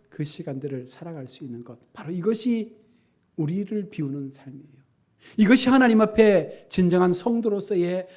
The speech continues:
바른 신앙의 가치를 우리가 부여잡고 나가는 인생의 목적이 되는 줄로 믿습니다. 또 한 주간 우리가 인생을 살아갈 때에, 특별히 사순절 우리가 시간들을 보내면서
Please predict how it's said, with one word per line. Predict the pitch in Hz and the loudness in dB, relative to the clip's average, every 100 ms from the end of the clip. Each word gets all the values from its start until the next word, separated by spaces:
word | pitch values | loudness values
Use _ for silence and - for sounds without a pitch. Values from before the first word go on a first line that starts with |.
| _ - | _ -12
바른 | 156 185 208 202 | -2 2 2 0
신앙의 | - 262 240 233 233 | -2 0 2 2 0
가치를 | - 247 - 254 254 196 123 - _ _ - | -4 -8 0 2 4 2 -2 -10 _ _ -10
우리가 | 131 139 135 135 - _ _ _ _ _ _ _ _ | -8 -6 -8 -10 -18 _ _ _ _ _ _ _ _
부여잡고 | 147 131 131 123 - 139 175 - - | 0 0 -2 -10 -8 -6 -6 -8 -10
나가는 | 147 131 135 131 135 123 | -10 -8 -6 -6 -6 -6
인생의 | 135 131 139 135 | -6 -6 -8 -8
목적이 | 123 - 147 135 196 277 - _ | -10 -10 -8 -6 -6 -8 -14 _
되는 | - 123 127 | -6 -6 -4
줄로 | 123 131 | -8 -10
믿습니다. | 131 120 - 127 123 - _ _ _ _ _ _ | -12 -14 -16 -18 -20 -20 _ _ _ _ _ _
또 | - | -10
한 | 131 131 | -6 -6
주간 | 131 131 127 127 - _ _ | -4 -4 -6 -8 -16 _ _
우리가 | - 139 143 | -4 -2 0
인생을 | 139 135 147 143 | -2 -2 -4 -6
살아갈 | - 160 143 131 | -8 -12 -12 -14
때에, | 131 127 131 | -14 -12 -14
특별히 | - _ 147 147 143 143 - _ _ | -16 _ -2 0 -2 -6 -20 _ _
사순절 | - 151 160 143 147 143 143 - | -12 -8 -6 -4 -2 -2 -4 -8
우리가 | 139 143 | -10 -8
시간들을 | 139 151 139 143 143 | -8 -10 -8 -6 -8
보내면서 | 135 139 135 127 135 139 | -8 -8 -8 -12 -16 -20